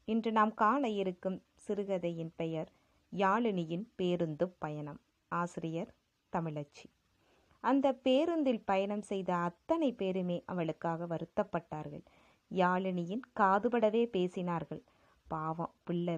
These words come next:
பார்க்க எவ்வளவு அழகா இருக்கு, ஆனா புத்தி சுவாதீனம் இல்லாம இருக்கே.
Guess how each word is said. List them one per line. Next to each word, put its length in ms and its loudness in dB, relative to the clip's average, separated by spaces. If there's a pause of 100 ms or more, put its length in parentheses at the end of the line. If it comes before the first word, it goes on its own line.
பார்க்க 340 -4
எவ்வளவு 540 -2
அழகா 340 0
இருக்கு, 300 -4
ஆனா 460 -6 (220)
புத்தி 360 -2
சுவாதீனம் 380 0
இல்லாம 380 -4
இருக்கே. 460 -6